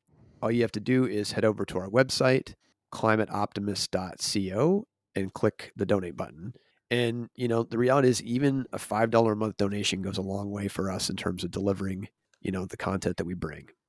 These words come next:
And, you know, while you're at the website, also don't forget to sign up for our newsletter. We're now doing monthly installments, and there's lots of, you know, cool facts on climate solutions, perspective on climate news, and, and as always, you know, tips on, on how to make a difference.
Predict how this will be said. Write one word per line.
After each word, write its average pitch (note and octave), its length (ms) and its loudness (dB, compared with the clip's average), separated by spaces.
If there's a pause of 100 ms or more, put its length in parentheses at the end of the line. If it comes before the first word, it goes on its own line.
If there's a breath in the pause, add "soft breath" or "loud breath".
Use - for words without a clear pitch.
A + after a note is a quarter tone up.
(180)
And, G#2 360 -6 (140)
you A#2 80 -2
know, G#2 80 0
while G#2 160 -2
you're A2 100 2
at D#3 100 4
the D#3+ 60 -2
website, D#3+ 540 4 (380)
also A2 180 0
don't G#2+ 100 2
forget G#2+ 200 -4
to G2 40 -6
sign G#2 180 -2
up F2+ 60 -8
for F2+ 140 -6
our F#2+ 60 -8
newsletter. A#2+ 680 6
We're G#2+ 140 -6
now G#2 180 -2
doing G2+ 400 -4
monthly G#2 480 -2
installments, G#2 840 -2 (420)
and F#2+ 320 -2
there's G2 160 -4
lots G2 220 0
of, F#2+ 260 0 (220)
you G#2 100 -4
know, F2 80 -8
cool G#2+ 220 4
facts G2 320 0
on F2 80 -4
climate A2+ 280 2
solutions, G2+ 760 0 (100)
perspective - 480 -2
on F#2+ 80 -10
climate G2 320 -2
news, G2 380 0
and, F#2 180 -6 (360 soft breath)
and G#2+ 120 -2
as A2 100 0
always, A2+ 260 6
you A2+ 60 4
know, G2+ 100 0
tips - 340 0
on, G2+ 300 2
on G2+ 100 -6
how F#2+ 100 -4
to G2 60 -6
make F#2+ 140 -8
a F2 40 -6
difference. - 400 -12